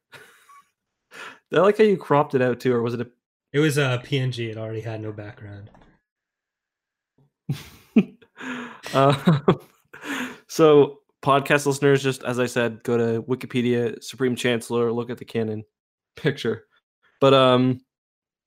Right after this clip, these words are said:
Speaker 1: oh, right. So Plagueis sees the Sith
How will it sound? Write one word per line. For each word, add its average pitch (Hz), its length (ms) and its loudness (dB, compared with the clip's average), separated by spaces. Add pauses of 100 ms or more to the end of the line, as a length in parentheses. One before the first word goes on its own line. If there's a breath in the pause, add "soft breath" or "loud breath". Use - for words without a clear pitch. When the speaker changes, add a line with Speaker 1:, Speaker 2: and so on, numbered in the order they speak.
(1600)
Speaker 1:
oh, 143 240 6
right. 117 360 -2
So 135 420 2 (1160)
Plagueis 214 420 -2
sees 151 360 -2
the 120 480 4
Sith - 540 -2